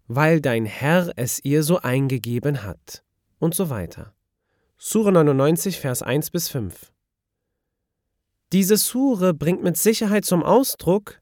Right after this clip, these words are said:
dass die Erde in ihrer Bewegung und wenn sie bebt, Offenbarungen und Eingebungen erhält und dass sie durch einen Befehl erschüttert wird.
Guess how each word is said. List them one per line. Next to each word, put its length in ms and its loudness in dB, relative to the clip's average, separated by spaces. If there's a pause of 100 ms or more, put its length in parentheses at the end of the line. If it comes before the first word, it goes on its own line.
dass 220 -2
die 140 0
Erde 500 2
in 160 0
ihrer 240 0
Bewegung 760 0 (320)
und 200 2
wenn 160 4
sie 160 2
bebt, 800 0 (300)
Offenbarungen 960 2
und 140 0
Eingebungen 680 2
erhält 640 -2 (440)
und 600 4
dass 220 -2
sie 200 0
durch 240 0
einen 280 -2
Befehl 440 -4
erschüttert 520 0
wird. 400 -12